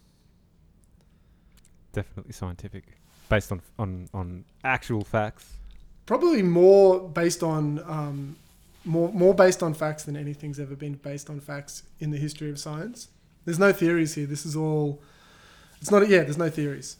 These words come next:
Speaker 2: It's all just real.
Speaker 1: Based on actual factual studies. <laughs>
Speaker 2: It's, it's gonna be good. It's gonna be good. And I think we're gonna have a new, probably a new branch of science open up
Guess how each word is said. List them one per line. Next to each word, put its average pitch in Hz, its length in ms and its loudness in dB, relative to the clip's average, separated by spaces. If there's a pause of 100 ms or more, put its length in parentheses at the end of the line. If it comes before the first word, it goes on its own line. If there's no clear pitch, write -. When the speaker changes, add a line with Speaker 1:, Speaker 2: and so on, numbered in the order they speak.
(120)
Speaker 2:
It's 147 140 -14
all 151 100 -6
just 139 240 -12 (120)
real. 147 160 -6
Speaker 1:
Based - 160 -12
on 101 240 -10 (420)
actual 110 680 -10
factual 110 680 -8 (200)
studies. 120 1000 -2
<laughs> - 60 -10 (1200)
Speaker 2:
It's, 196 440 -4 (120)
it's 175 160 -4
gonna 214 180 0
be 202 80 -4
good. 170 360 0 (140)
It's 156 100 -14
gonna 185 140 -2
be 175 80 0
good. 175 180 4
And 180 80 4
I 180 80 6
think 175 220 2
we're 170 60 0
gonna 165 140 2
have 156 140 0
a 156 60 -2
new, 160 280 0
probably 175 320 0
a 151 60 0
new 151 160 -2
branch 151 380 -6
of 143 80 -12
science 143 640 -12 (200)
open 151 260 -8
up 143 300 -12